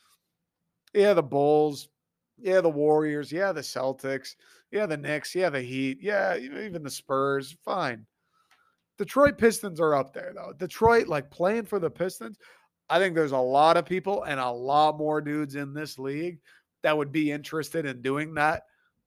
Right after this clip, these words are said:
than anybody outside of Detroit is willing to admit, especially when they're getting thirty million bucks a year to come do it. Money fucking talks.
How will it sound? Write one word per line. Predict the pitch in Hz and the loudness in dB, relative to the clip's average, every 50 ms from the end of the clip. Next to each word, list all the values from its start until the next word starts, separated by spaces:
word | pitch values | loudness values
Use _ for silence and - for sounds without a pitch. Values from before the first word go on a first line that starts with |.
| _ | _
than | 139 151 151 135 - _ _ _ - | -4 -2 -2 -4 -6 _ _ _ -4
anybody | 180 170 180 180 175 165 170 165 165 165 156 | -2 -2 0 0 2 2 2 2 2 2 2
outside | 151 151 147 147 - 151 139 | 0 0 0 -2 -2 -4 -2
of | 139 135 | -2 -4
Detroit | 135 135 131 - 147 139 135 127 | -8 -8 -8 -4 -2 -2 -2 -2
is | 123 120 113 | -4 -6 -6
willing | 131 131 123 123 120 | -6 -6 -6 -6 -8
to | 117 123 120 | -8 -8 -8
admit, | 117 117 117 117 120 _ - - - _ - | -8 -10 -12 -14 -14 _ -20 -20 -20 _ -2
especially | - 170 151 135 - - - - 190 175 180 175 - - 175 160 160 156 | 0 0 0 0 -2 -6 -2 2 4 4 4 4 0 -4 -4 -2 -2 -2
when | 143 139 147 156 156 147 135 127 - - _ _ _ _ _ - | -2 -2 -4 -4 -2 -4 -4 -6 -10 -14 _ _ _ _ _ -2
they're | 175 170 165 | 0 0 0
getting | 156 143 160 156 139 131 117 _ - | 0 0 -2 -2 -4 -6 -12 _ -6
thirty | 156 151 147 143 139 | -4 -4 -2 -4 -6
million | 135 143 143 143 139 135 131 135 | -6 -6 -4 -4 -6 -6 -6 -4
bucks | 135 135 135 131 - | -2 -2 -2 -4 -6
a | - 127 | -8 -6
year | 131 135 131 120 | -4 -2 -2 -4
to | 120 | -4
come | 117 - 131 123 110 107 | -8 -8 -8 -8 -8 -8
do | 123 123 107 | -8 -8 -8
it. | - - _ _ _ _ _ - _ - | -10 -14 _ _ _ _ _ -20 _ -8
Money | 127 139 170 208 226 262 240 | -2 0 2 2 2 0 -6
fucking | - - 180 180 175 - 156 127 - | -6 -2 -2 -2 -2 -4 -10 -10 -6
talks. | - 135 120 - _ _ _ - | -2 -2 -2 -2 _ _ _ -20